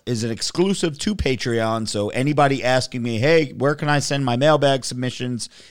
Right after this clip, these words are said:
It is, uh, at the, uh, patreon dot com forward slash Robert Frank six one five. Two dollars a month, the tip jar, get you in the mailbag. So,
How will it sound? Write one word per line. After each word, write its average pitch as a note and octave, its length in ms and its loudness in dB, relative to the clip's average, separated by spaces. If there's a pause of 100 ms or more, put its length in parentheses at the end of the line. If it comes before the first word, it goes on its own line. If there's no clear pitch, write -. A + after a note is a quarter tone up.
(140)
It A2+ 160 0
is, A#2 260 0
uh, B2 320 4
at A2 240 -2
the, A#2 300 -2
uh, A#2 440 -2 (1080)
patreon A2+ 380 -6
dot A#2 100 -4
com C3 160 -6
forward B2 240 -10
slash B2 240 -8
Robert B2+ 180 -10
Frank C3 220 -12
six - 240 -18
one D3 140 -12
five. - 320 -20 (400)
Two E3+ 160 2
dollars G#3 340 6
a G3 40 0
month, - 500 0
the A#2 80 -14
tip - 240 -4
jar, F2 400 -2
get A#2+ 240 -6
you C3+ 80 -2
in C3 80 -4
the C3 80 -4
mailbag. G2 500 0
So, G#2 260 -4